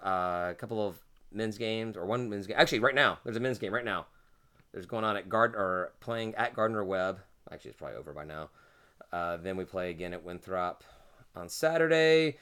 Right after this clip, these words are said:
Women's soccer is playing Little Rock. Volleyball got Northwestern State and Brown. Uh, big fan of that myself. No reason. Last name. <laughs> So, looking at where we stand right now outside of football, men's soccer is three oh and one,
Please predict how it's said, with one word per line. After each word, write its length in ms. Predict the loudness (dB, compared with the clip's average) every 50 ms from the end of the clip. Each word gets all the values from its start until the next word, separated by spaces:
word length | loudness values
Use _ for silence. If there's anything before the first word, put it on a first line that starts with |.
| -14 -20 _ _ _ _
Women's 260 | -6 -4 -2 -2 -2 -2
soccer 240 | -2 -2 0 -2
is 80 | -4 -4
playing 300 | -4 -6 -6 -4 -4 -4
Little 200 | -2 -2 0 2
Rock. 440 | 2 2 4 4 4 2 2 0 -2
Volleyball 420 | -4 -2 -2 -2 -2 -2 -2 -2
got 120 | -4 -6 -6
Northwestern 340 | -8 -8 -8 -10 -12 -8
State 400 | -6 -6 -4 -4 -4 -4 -6 -8 -10 -14 -14
and 400 | -12 -10 -8 -8 -8 -10 -10 -12 -14 -18 -20 _ _
Brown. 580 | -6 -4 -2 -2 -2 -2 -4 -4 -6 -8 -10 -12 _ _ _ _ _ _ _ _ _ _ _ _ _ -16 -14
Uh, 240 | -12 -10 -8 -10 -10 -12 -14 _ _ _ _ -10
big 180 | -8 -8 -8
fan 220 | -6 -6 -6 -6 -6
of 100 | -6 -6
that 260 | -4 -4 -4 -6 -6
myself. 720 | -10 -12 -12 -10 -6 -4 -4 -2 -2 -2 -4 -6 -12 -20 -20 _ _ _ _ _ -20 -18
No 100 | -16 -14
reason. 360 | -14 -14 -14 -14 -14 -16 -18 -20 _ _ _ _ _ _ _ _ _
Last 240 | -12 -12 -12 -12 -16
name. 220 | -16 -18 -18 -20 _ _ _ _ _ _ -20 -18 -16 -16 -10 -4 -2 0 2
<laughs> 160 | 2 0 0 0 -6 -16 -20 -14
So, 400 | 0 6 8 10 10 10 8 4 2
looking 280 | 2 2 2 4 4 4
at 140 | 4 6
where 140 | 6 6 6
we 100 | 6 2
stand 220 | 0 0 0 2 2
right 100 | 2 2
now 220 | 2 0 0 0
outside 320 | 0 -2 -2 0 0 -2 -2
of 80 | -2
football, 520 | -4 -6 -4 0 0 2 2 2 2 0 0
men's 240 | -2 -4 -6 -4 -2
soccer 380 | -2 -2 -2 -2 -2 -4 -4 -4
is 100 | -6 -8
three 300 | -8 -4 -4 -2 -2 -2
oh 140 | -2 -2 -2
and 140 | -2 -2 0
one, 380 | 2 4 4 4 2 0 -4